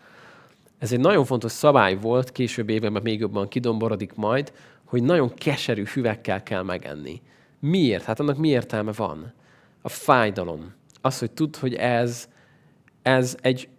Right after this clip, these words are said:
ünnep, mert kimegyünk, de egy borzasztó nagy fájdalom is, mert, mert valami szörnyűség történik. És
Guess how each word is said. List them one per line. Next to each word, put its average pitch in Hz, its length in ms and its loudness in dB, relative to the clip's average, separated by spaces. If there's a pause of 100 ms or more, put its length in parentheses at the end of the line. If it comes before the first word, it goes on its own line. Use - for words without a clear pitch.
(140)
ünnep, 180 540 6
mert 117 340 0
kimegyünk, 156 640 4 (200)
de 139 220 6
egy 123 220 2
borzasztó 151 540 0
nagy 147 140 0
fájdalom 127 680 0
is, - 360 -14
mert, 113 320 -2
mert 117 220 -2
valami 147 280 0
szörnyűség 117 640 -2
történik. 101 680 -8 (720)
És 117 500 0